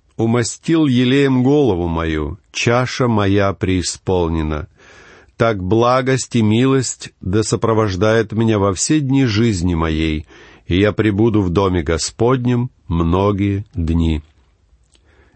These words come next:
Эти два стиха отражают надежды и радость пастыря. «Ты приготовил предо мною трапезу в виду врагов моих».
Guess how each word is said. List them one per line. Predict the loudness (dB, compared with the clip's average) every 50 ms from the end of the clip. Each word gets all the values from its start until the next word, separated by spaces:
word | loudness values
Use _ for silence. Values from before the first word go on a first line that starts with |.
| _ _
Эти | 0 0 0 0 0 2 2 4 4 4
два | 2 2 2 2 2 0 0
стиха | -4 -4 -4 -4 -2 0 0 0 2 0 0 -2 -4 -10 -16 -20 -10 _
отражают | -6 -4 -2 -2 0 0 0 2 2 2 2 0 0 -2 -8 -18 _ -4
надежды | 0 0 2 0 0 0 2 2 2 2 0 0 0 0 0 0 -2 -4 _
и | -2 0
радость | 0 2 0 0 0 -2 -2 -4 -4 -8 -14 -10 -4
пастыря. | -2 -2 -2 -2 -4 -6 -6 -4 -4 -4 -6 -8 _ _ _ _ _ -20 -20 -20 -20 -20 -20 _ _ _ _
«Ты | 0 2 2 2 0
приготовил | 2 0 0 2 2 0 -2 -2 _ 2 2 4 4 2 2 0
предо | 0 0 0 0 2 2 2
мною | 2 2 2 2 2 2 0
трапезу | 0 0 0 2 2 2 2 0 -2 -2 -2 0 0 0 0 -2 -2 -6 _ -4
в | -2 -2
виду | 0 0 -2 0 0 0 0 0
врагов | 2 0 0 0 0 2 0 0 0 -2 -4
моих». | -4 -2 -2 -2 -4 -6 -8 -12 -20